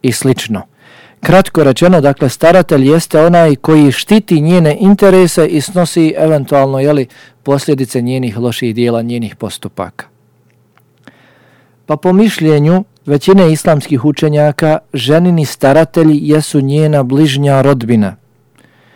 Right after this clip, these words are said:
muškarci sa strane oca, mus-,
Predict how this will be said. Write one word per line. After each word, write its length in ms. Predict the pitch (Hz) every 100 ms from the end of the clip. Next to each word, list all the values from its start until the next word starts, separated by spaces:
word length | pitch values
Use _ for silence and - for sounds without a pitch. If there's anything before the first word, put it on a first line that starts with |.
| _ _ -
muškarci 960 | 135 - - 151 160 165 - 214 214 -
sa 200 | - 147
strane 520 | 123 - 147 160 160 143
oca, 360 | 135 120 127 95 _ _ _ _ _ _ _ _
mus-, 280 | - 127 -